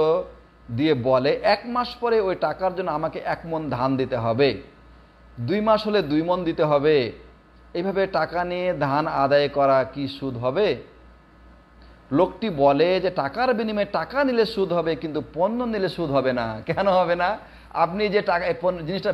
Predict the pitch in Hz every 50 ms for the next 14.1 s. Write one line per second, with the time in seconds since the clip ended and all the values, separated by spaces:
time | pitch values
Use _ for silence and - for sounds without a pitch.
0 | - - 190 190 190 185 185 175 170 175 185 202 196 175 160 175 - 190 180 170
1 | 165 - 180 165 175 175 170 156 - - 185 180 180 185 196 214 277 294 285 247
2 | - - - - _ - - - - _ _ _ _ - - - - - 208 220
3 | 214 214 220 254 285 277 220 196 - - 180 196 220 - - 196 190 190 233 226
4 | 226 214 247 254 247 277 269 262 269 - 214 214 226 233 233 226 202 226 240 240
5 | 247 247 254 262 285 320 330 311 240 220 196 202 214 233 269 359 453 453 - -
6 | - - _ - - - 240 269 285 269 277 254 247 208 202 208 - 190 170 -
7 | - - - 208 202 185 160 131 98 - - - - _ - - - - _ _
8 | _ - - - - - 160 175 196 226 262 294 - - - - - - - -
9 | 170 - 190 175 196 247 269 302 330 339 339 320 262 233 226 240 - - 196 170
10 | 151 - - - 226 247 214 233 226 220 208 196 - - - 208 214 214 208 185
11 | 170 190 180 170 156 143 123 175 185 185 175 170 180 170 160 160 160 156 156 143
12 | - 240 247 220 196 190 - 247 285 339 359 349 - - - - - - - 180
13 | 170 160 160 160 156 147 151 139 135 139 139 139 135 135 135 131 131 131 123 123
14 | 113